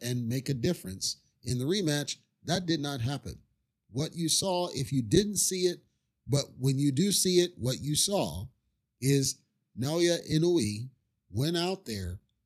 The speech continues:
and with an absolute precision, unlike any other fighter that I can describe in recent history, I'm talking precision of the punches, how he was landing, how he was connecting, through the guard, around the guard, body.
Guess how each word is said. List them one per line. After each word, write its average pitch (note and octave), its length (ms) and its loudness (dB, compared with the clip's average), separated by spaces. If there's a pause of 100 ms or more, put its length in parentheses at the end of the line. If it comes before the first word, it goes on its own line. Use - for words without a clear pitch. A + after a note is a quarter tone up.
and D3 260 2
with C#3+ 200 2
an B2+ 200 -2
absolute E3+ 640 0
precision, A#2 720 0 (220)
unlike D#3+ 420 0 (100)
any F#3+ 300 -2
other E3+ 220 0
fighter D3+ 560 2
that B2+ 180 -4 (100)
I C#3 140 2
can D3+ 240 -2
describe C#3+ 800 -4 (420)
in C#3 220 2
recent C3+ 340 0
history, D#3+ 540 -4 (640)
I'm C#3+ 100 2
talking E3+ 380 4
precision E3+ 640 0
of B2+ 140 -4
the A#2+ 60 -4
punches, - 500 -4 (360)
how D#3+ 280 2
he D3+ 140 2
was B2 200 2
landing, A#2 480 0 (300)
how D3 200 4
he D3 140 4
was C#3 160 4
connecting, B2+ 640 -2 (460)
through F3 200 8
the E3 100 4
guard, C3 460 0
around D#3+ 340 2
the D3 80 0
guard, A#2 520 -2
body. C3 440 -2